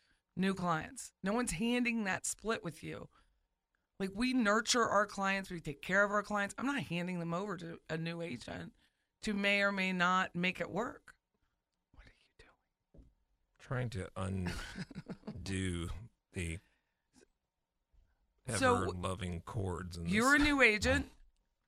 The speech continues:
Speaker 1: I sit and ask you, "What are you bringing to the table?" And the girl was completely stunned. She had no idea what to say.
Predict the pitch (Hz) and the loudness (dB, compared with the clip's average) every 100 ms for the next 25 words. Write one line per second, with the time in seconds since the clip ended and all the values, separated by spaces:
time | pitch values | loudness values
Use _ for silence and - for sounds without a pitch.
0 | - 202 226 - 247 220 220 - 226 190 | 0 2 2 0 2 4 4 2 -4 -6
1 | 170 208 277 269 262 220 180 180 175 180 | 2 4 4 2 2 0 -2 -4 -4 -6
2 | 214 - _ - 196 180 202 202 233 285 | -8 -12 _ -6 -4 -2 -4 -4 -4 -6
3 | 349 - - - _ _ _ _ _ _ | -10 -14 -14 -20 _ _ _ _ _ _
4 | _ 202 208 196 208 208 202 - 175 180 | _ -4 -4 0 2 2 0 -4 -4 -4
5 | 156 170 - 208 202 160 180 170 165 165 | -6 -8 -8 -4 -4 -2 -4 -4 -2 -2
6 | 165 160 - - 196 175 | -4 -6 -10 -12 -10 -12